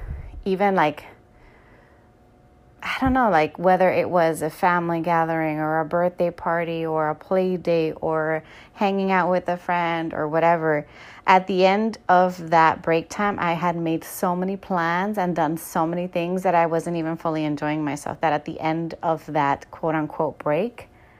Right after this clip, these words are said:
I was just as exhausted, if not more. So I would say if, if there's one thing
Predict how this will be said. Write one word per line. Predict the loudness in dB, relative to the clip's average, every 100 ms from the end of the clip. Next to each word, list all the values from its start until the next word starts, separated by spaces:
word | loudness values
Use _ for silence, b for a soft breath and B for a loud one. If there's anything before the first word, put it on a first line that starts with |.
| b b _
I | -6 -4
was | 2 4 4 0 -14 B B B B -4
just | 4 4 6
as | 2 4
exhausted, | 0 4 4 4 2 0
if | 0 0
not | -2 0
more. | 0 2 0 -4 -10 B B B B
So | -4 4 4 4 0 -8 -20 b b b -20 4
I | 4
would | 6 2
say | 4 6 6 4 2
if, | 2 2
if | -2 0
there's | 0 0 -4 -8
one | 2 4 6 4
thing | 2 0 0 -4